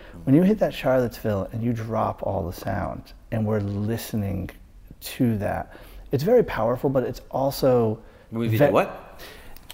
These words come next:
Speaker 1: In the, and when you cut to the Charlottesville stuff,
Speaker 2: Right.
Speaker 1: the fact that you're using the, the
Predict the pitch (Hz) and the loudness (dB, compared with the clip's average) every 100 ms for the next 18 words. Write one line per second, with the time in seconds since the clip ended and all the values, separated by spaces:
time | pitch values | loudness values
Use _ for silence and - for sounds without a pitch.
0 | - 160 143 127 - 139 131 120 120 143 | 4 6 6 4 2 2 4 2 2 0
1 | 139 127 - 117 120 - 131 - 143 104 | 0 -2 0 0 0 0 -2 4 4 4
2 | - - - 120 - 123 127 117 110 107 | 0 -8 -6 -2 2 2 2 2 2 2
3 | 107 104 101 95 92 95 | 0 -2 -2 -4 -4 -4